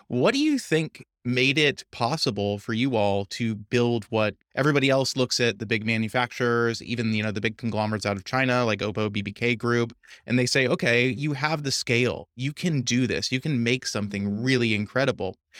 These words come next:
But they always shy away, go back to, like, seven thousand series aluminum, standard glass materials, the same kind of build that everybody goes for.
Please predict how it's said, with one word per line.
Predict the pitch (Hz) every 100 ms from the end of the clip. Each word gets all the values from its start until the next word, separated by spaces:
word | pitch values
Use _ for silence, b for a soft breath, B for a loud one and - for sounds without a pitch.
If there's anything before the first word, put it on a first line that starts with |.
| B
But | - 175 - - _
they | 131
always | 139 127 139
shy | 127 131 131
away, | 123 110 110 110
go | 117
back | 110 110 -
to, | 120
like, | 113 107
seven | 117 110
thousand | 110 110 107 104
series | 107 107
aluminum, | 107 143 190 180 180 175 175 165 - _
standard | 120 113 101
glass | 135 131 123
materials, | 117 127 120 120 120 117 113
the | -
same | 139 135
kind | 127 127 120
of | 104
build | 101 117 113 110
that | 107
everybody | 107 110 104 101
goes | - 107 107 107
for. | - 101 -